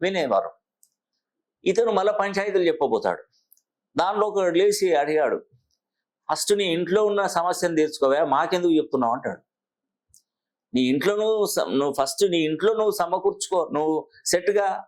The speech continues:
తర్వాత పంచాయతీలు చెప్పడానికి రా. నీళ్ళే కరెక్ట్గా లేదు, నాకేం చెప్తావు?" అంటాడు. అవునండి, అలానే అంటాడు. అందుకే మనం ఏంటంటే,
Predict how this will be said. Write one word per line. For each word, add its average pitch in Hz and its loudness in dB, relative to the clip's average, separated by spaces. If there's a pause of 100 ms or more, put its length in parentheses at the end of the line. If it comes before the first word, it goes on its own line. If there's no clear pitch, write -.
తర్వాత 175 0
పంచాయతీలు 185 -2
చెప్పడానికి 175 -2
రా. 165 -6 (520)
నీళ్ళే 202 2
కరెక్ట్గా 185 -2
లేదు, 135 2
నాకేం 180 -2
చెప్తావు?" 160 0
అంటాడు. 147 -4 (1600)
అవునండి, 190 -2
అలానే 208 0
అంటాడు. 101 -2 (600)
అందుకే 196 2
మనం 185 0
ఏంటంటే, 190 0